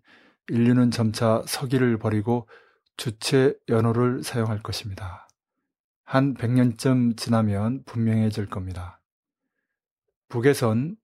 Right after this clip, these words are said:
김일성 주석의 업적으로 주체 사상의 창시, 조선노동당의 창당,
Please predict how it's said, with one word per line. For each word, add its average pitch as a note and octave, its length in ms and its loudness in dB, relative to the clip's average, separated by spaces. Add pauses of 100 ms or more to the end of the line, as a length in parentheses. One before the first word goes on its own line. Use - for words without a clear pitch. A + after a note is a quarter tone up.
(100)
김일성 C3 360 0
주석의 D3+ 420 2
업적으로 A#2+ 800 0 (400)
주체 - 260 -4
사상의 A#2+ 380 2
창시, G#2+ 520 -4 (600)
조선노동당의 B2+ 760 2
창당, G#2 540 -4